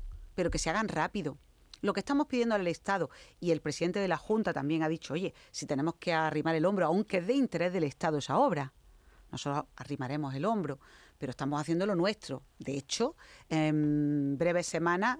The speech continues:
ayer llevamos al Consejo de Gobierno que se ha terminado el proyecto de los terciarios de Almuñécar y La Herradura y que ya vamos a hacer en tiempo récord la, la agua regenerada,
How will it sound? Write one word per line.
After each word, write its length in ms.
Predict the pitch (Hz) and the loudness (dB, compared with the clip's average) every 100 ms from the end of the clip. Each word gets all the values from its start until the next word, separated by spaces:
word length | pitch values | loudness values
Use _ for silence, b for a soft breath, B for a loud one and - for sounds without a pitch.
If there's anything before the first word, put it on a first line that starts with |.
| - | -4
ayer 340 | 147 151 165 160 | -2 0 0 2
llevamos 400 | 165 165 165 160 | 2 2 2 0
al 120 | 156 | 0
Consejo 320 | 156 156 160 | -2 -2 -2
de 60 | 165 | 0
Gobierno 460 | 175 196 196 262 - b b | 2 2 2 0 -2 b b
que 100 | 160 | -4
se 100 | 165 | -2
ha 40 | |
terminado 540 | 160 165 165 160 202 185 | 0 0 2 2 4 2
el 80 | 151 | 0
proyecto 580 | 156 165 202 - 151 - B B B | 0 0 -2 -4 -8 -8 B B B
de 220 | 175 190 | -2 2
los 140 | 185 151 | 2 0
terciarios 640 | - 160 151 214 208 170 | 0 -2 0 2 4 4
de 60 | 156 | 2
Almuñécar 600 | 156 156 165 208 208 156 | 4 4 4 4 2 2
y 80 | 151 | 2
La 80 | 202 | 2
Herradura 540 | 254 254 294 220 294 - - b b b b _ | 2 4 6 4 2 -6 -20 b b b b _
y 120 | 208 | -4
que 360 | - 170 208 277 | 0 0 0 -2
ya 160 | - 143 | -2 -2
vamos 200 | 151 151 | 0 -2
a 40 | |
hacer 160 | - 180 | -2 0
en 140 | 170 | 0
tiempo 280 | 175 165 170 | 0 0 0
récord 400 | 165 165 208 208 | -2 0 -2 0
la, 380 | 151 143 185 - | 0 2 2 2
la 220 | 147 147 | 0 2
agua 200 | 180 185 147 | 4 2 0
regenerada, 640 | 143 147 147 240 214 | 0 -2 0 2 2